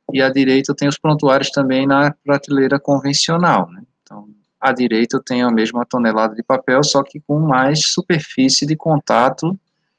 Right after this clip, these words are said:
com o comburente, né? Então, é mais fácil de pegar fogo, né? Além dos outros problemas de ocupar mais espaço, de ter poeira, né? De ser mais difícil localizar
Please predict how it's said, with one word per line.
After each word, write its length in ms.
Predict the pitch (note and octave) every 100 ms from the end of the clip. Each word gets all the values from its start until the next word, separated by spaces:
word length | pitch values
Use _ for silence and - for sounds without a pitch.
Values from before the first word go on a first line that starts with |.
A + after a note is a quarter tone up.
| _
com 140 | - C3
o 80 |
comburente, 720 | - B2+ C#3+ D3+ D3 C3 - F#2
né? 180 | B2 - _ _ _ _ _ _
Então, 160 | G#2+
é 20 |
mais 160 | G2+ G#2+
fácil 280 | - G#2+ -
de 60 |
pegar 280 | - A2+ B2
fogo, 400 | - - A#2 -
né? 160 | - F#3+
Além 220 | B3+ D4
dos 160 | C4+ A#3+
outros 180 | C4
problemas 460 | - C4+ F#3+ G#3 G3
de 80 | C#3+
ocupar 340 | - - A2
mais 180 | A2+ C3
espaço, 920 | D3+ - B2+ D3 C#3+ A#2 F#2+ - - - - - - -
de 100 | G#2+
ter 200 | - G#2
poeira, 760 | - C#3+ G#2+ B2 C#3+ C3+ G2 F2
né? 240 | G2+ E3
De 100 | D3+
ser 280 | - G2+ G2
mais 280 | G2 G2 F#2+
difícil 440 | - - G2+ -
localizar 680 | G2 G#2 A#2 A2+ A2 C3